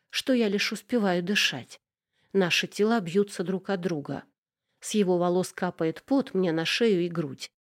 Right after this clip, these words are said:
Обхватив его задницу, я впиваюсь в кожу ногтями. Блейк отрывается от моих губ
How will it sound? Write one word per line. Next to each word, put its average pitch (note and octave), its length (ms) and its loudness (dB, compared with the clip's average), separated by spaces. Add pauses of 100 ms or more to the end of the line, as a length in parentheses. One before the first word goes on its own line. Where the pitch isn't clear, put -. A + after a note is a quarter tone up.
(240)
Обхватив F#3+ 640 -2
его E3 240 -4
задницу, E3+ 720 -4 (380)
я A3+ 240 0
впиваюсь F3 600 -2
в - 80 -10
кожу E3 320 0
ногтями. D#3+ 720 -6 (380)
Блейк G3+ 420 4
отрывается F#3 680 0
от E3 120 -6
моих F3 340 0
губ B3 320 0